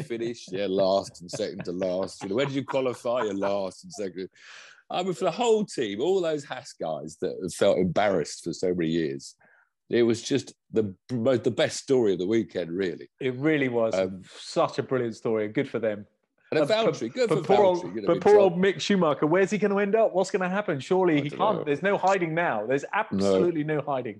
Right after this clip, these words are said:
Speaker 1: No, no. There's a few drivers on my list that don't really
Speaker 2: Okay.
Speaker 1: want another year,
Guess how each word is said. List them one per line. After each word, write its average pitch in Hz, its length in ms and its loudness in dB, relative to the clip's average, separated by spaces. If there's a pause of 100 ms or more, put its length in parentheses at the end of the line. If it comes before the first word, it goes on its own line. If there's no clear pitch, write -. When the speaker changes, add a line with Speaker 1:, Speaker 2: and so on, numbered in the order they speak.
Speaker 1:
No, 90 360 2 (280)
no. 87 220 0
There's 104 160 -2
a 117 60 2
few 190 240 2
drivers 127 420 0
on 110 100 -4
my 113 120 -4
list 110 380 -8
that 92 120 -10 (140)
don't 101 260 -2
really 92 260 -2
Speaker 2:
Okay. 131 200 -4
Speaker 1:
want 92 180 -2
another 87 240 0
year, 85 380 0